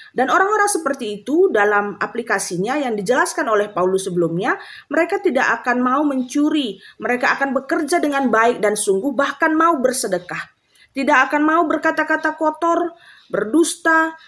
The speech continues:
dan memakaikan hikmat Tuhan dalam menetapkan segala pilihannya. Dan tidak akan hidup dengan mendukakan roh Allah. Dan dia tentunya tidak pendendam, tidak mudah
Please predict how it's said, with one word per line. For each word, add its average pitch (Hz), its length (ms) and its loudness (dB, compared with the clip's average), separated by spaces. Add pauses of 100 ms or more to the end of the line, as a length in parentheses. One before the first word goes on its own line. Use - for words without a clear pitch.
(100)
dan 202 160 0
memakaikan 277 480 0
hikmat 320 480 0
Tuhan 403 320 2
dalam 262 400 2
menetapkan 240 480 -4
segala 208 400 -2
pilihannya. 302 720 0 (300)
Dan 202 240 -2
tidak 233 340 0
akan 240 220 -2
hidup 233 240 -4
dengan 208 240 2
mendukakan 202 800 -2 (160)
roh 180 320 -4
Allah. 151 400 -14 (560)
Dan 214 320 -2
dia 320 160 2
tentunya 381 400 2
tidak 285 320 -2
pendendam, 247 420 2 (220)
tidak 196 320 0
mudah 185 240 -4